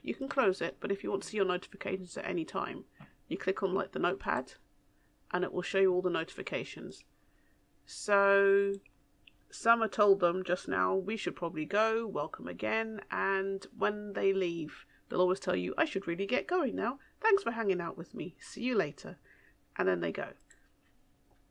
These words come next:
And then after that, it's up to you to decide how you want to, um, further that relationship, whether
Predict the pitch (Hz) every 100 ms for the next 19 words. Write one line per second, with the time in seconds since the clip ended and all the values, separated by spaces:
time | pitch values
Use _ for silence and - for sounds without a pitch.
0 | _ _ _ - 208 190 202 202 202 202
1 | - 196 - - - 196 214 196 - 180
2 | 185 180 175 - 190 190 185 196 185 175
3 | - - 185 185 180 _ _ _ _ _
4 | _ _ _ _ - 185 185 180 185 185
5 | - _ _ 208 202 180 - 196 180 180
6 | - - - - - _ _ _ - 185
7 | 180 175 165 160 170